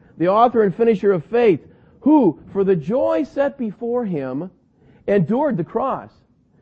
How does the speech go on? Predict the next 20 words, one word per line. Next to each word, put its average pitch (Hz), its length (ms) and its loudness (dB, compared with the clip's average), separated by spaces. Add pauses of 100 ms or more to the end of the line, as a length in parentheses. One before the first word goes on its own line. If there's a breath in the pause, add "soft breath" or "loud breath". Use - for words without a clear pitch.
(100)
despising 220 800 -2
the 143 80 0
shame, 165 680 -2 (220 loud breath)
and 156 160 -2
is 147 100 0
sat 175 300 0
down 170 160 0
at 135 60 -4
the 143 80 -6
right 139 180 0
hand 135 140 -2
of 120 80 -6
God." 127 240 -2 (220 soft breath)
He 240 200 0
is 214 100 2
the 190 140 0
ultimate 190 400 2
example 151 480 -2
of 127 100 -8
faith. 135 420 -2